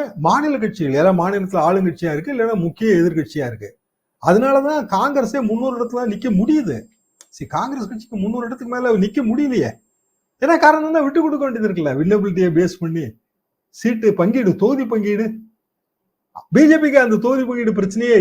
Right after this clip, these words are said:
ஏன் இல்ல? ஏன் இல்லைன்னா கூட்டணி கட்சி கேட்கல. அவ கூட்டணி கட்சியோட டிமாண்ட் இருந்தா தானே உங்களுக்கு வந்து தொகுதி உங்களுக்கு குறையும். நீங்க,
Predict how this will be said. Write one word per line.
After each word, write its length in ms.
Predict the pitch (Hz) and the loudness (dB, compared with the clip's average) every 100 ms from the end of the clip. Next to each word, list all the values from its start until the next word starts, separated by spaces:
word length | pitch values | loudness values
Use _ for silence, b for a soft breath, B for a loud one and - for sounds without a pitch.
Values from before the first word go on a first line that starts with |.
| 190 | 6
ஏன் 200 | 214 220 | 4 4
இல்ல? 220 | 180 190 175 - - _ _ _ _ - | 2 2 2 0 -8 _ _ _ _ -4
ஏன் 220 | 180 330 | 4 6
இல்லைன்னா 300 | 220 269 262 285 | 6 6 4 4
கூட்டணி 360 | 320 339 311 240 | 2 0 0 0
கட்சி 220 | 214 - - | 0 -2 2
கேட்கல. 400 | 220 226 180 117 107 _ _ _ _ _ _ _ _ _ _ _ _ _ 131 | 4 4 0 -4 -6 _ _ _ _ _ _ _ _ _ _ _ _ _ -14
அவ 120 | 120 107 98 - | -12 -12 -14 -4
கூட்டணி 360 | 226 226 262 | -2 0 -2
கட்சியோட 420 | 254 233 202 214 180 131 | -2 -4 4 4 4 4
டிமாண்ட் 420 | 180 269 302 262 | 4 6 4 2
இருந்தா 260 | 233 247 247 | 0 2 2
தானே 200 | 254 269 | 0 0
உங்களுக்கு 380 | 226 220 208 208 | 2 2 2 2
வந்து 200 | 208 202 | 0 -2
தொகுதி 260 | 190 208 | -2 0
உங்களுக்கு 420 | 190 170 214 226 196 | -2 -2 -2 -2 0
குறையும். 340 | 190 170 110 _ _ _ - - | 0 0 -4 _ _ _ -20 -16
நீங்க, 220 | 123 | -12